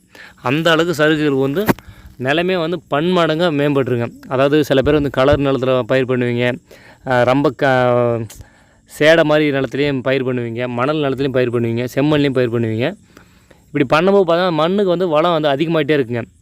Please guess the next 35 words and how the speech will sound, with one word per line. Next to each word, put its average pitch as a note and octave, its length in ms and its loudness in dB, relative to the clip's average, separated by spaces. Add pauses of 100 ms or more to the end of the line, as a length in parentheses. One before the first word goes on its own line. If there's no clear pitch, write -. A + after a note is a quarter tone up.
(400)
ஒரு C3+ 200 2
தடவை D#3+ 180 2
நீங்க F3 160 0
சவுக்கு E3 320 2
வெட்டி D#3 180 0
அப்புறப்படுத்திட்டு B2+ 960 -2
திரும்பி E3+ 240 0
நல்லா D3+ 240 2
ஏறு D#3+ 340 4
ஓட்டி C#3+ 200 0
திரும்பி F3 280 -2
சவுக்கு D3+ 300 -2
போடலாங்க. B2 340 -2 (680)
ஒரு D3+ 140 4
மூன்று F3 320 4
ஆண்டுகள் F3+ 440 2
வந்து D#3+ 160 -2 (380)
ஐம்பது F#3+ 460 4
to F#3+ 120 6
அறுபது E3+ 220 4
அடி D#3+ 100 4
உயரம் D#3+ 260 0
வந்து D#3 120 -6
சவுக்கு D3+ 320 -2
மரம் C3+ 160 -2
நல்லா C3+ 180 0
உயரமா C#3 380 2
வளருங்க. C3 320 0 (420)
அந்த C3+ 240 0
உயரத்துக்கு D#3+ 420 4
தகுந்த D#3 160 -2
மாதிரி E3+ 260 0
டன்னேஜ் E3+ 360 2
நல்லா D3 160 2
வருங்க. B2+ 340 0